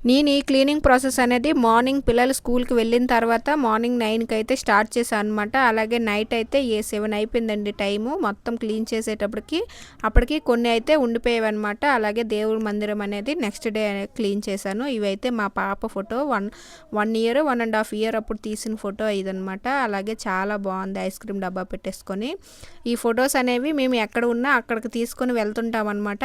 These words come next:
అవే స్వీట్ మెమరీస్ కదా. అలాగే ఈ ఫోటో అనేది త్రీ ఇయర్స్కి అప్పుడు తీసి, తీసిన ఫోటో అనమాట.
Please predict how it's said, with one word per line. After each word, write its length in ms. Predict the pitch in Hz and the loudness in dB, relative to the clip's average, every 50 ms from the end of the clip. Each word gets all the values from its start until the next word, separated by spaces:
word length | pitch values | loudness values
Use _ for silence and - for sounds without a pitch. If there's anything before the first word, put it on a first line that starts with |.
| 269 247 | 0 0
అవే 200 | 214 208 233 254 | 2 0 0 -2
స్వీట్ 300 | - - 226 226 233 - | -2 -2 -2 -2 -2 -2
మెమరీస్ 440 | 220 208 208 214 214 214 220 220 - | -4 -4 -2 0 0 -2 -2 -4 -6
కదా. 240 | - 208 202 208 247 254 | -8 -6 -4 -2 0 0
అలాగే 320 | 233 220 220 226 226 247 247 233 | 0 0 -2 -2 -2 -2 -4 -2
ఈ 100 | 226 233 247 | -2 -4 -4
ఫోటో 260 | - - 226 233 240 | -4 -6 -4 -2 -2
అనేది 320 | 226 226 220 220 220 269 | -2 -2 -4 -4 -4 -6
త్రీ 200 | 262 - 247 226 | -6 -6 -6 -2
ఇయర్స్కి 400 | 226 226 226 226 - - - - | -2 -2 -2 -2 -6 -8 -8 -8
అప్పుడు 240 | 226 220 - 233 247 277 | -8 -6 -4 -6 -6 -4
తీసి, 260 | - 233 220 220 - 226 226 - - _ - | -6 -6 -6 -4 -6 -6 -8 -8 -20 _ -10
తీసిన 300 | - 233 220 214 - 220 | -8 -8 -6 -4 -6 -6
ఫోటో 280 | 220 - 214 202 208 214 | -6 -6 -6 -4 -2 -2
అనమాట. 460 | 214 196 196 196 202 196 190 208 - | -2 -2 -2 -4 -4 -6 -6 -4 -2